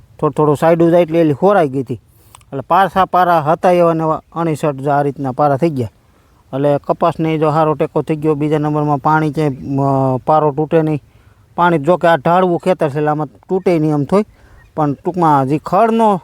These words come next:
ઉગાવો હતો ને, એ બધો થઈ ગયો નાશ. એટલે દવાઈ જો આજ છટાઈ ગઈ,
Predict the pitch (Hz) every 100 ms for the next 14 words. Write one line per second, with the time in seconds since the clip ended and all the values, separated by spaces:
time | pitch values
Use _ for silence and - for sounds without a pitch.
0 | _ _ - 156 160 170 196 220 220 226
1 | 233 196 139 - _ _ _ _ 185 196
2 | 190 175 151 175 151 131 147 139 - -
3 | - - _ - - - - - - -
4 | - 156 160 156 147 143 208 233 190 185
5 | 190 151 214 - 180 143